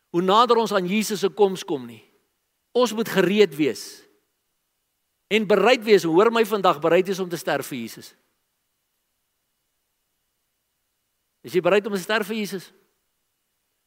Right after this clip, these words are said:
Of draai jy maar net die godsdienstige labeltjie van Christen?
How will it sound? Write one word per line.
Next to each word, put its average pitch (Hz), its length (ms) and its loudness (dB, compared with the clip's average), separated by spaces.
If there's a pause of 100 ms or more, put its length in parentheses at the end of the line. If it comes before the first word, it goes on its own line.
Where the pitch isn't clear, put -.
(160)
Of 139 160 -10
draai 165 200 2
jy 185 40 2
maar 175 120 -4
net 185 120 2
die 175 80 2
godsdienstige 165 540 -2
labeltjie 156 420 0
van 139 160 -6
Christen? 135 400 -6